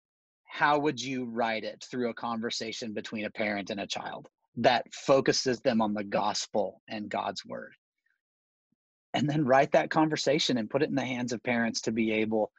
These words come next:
uh, you know, some discussion quest-, some conversation questions, things like that, to be able to have that last moment. And I think for me, when I think about grad-, graduate recognition day,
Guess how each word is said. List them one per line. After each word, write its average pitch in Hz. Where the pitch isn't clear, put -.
uh, 110
you 123
know, 139
some 131
discussion 120
quest-, -
some 110
conversation 120
questions, 117
things 123
like 123
that, 135
to 151
be 151
able 156
to 151
have 165
that 127
last 131
moment. 131
And 120
I 131
think 190
for 151
me, 147
when 131
I 131
think 170
about 131
grad-, 120
graduate 123
recognition 113
day, 98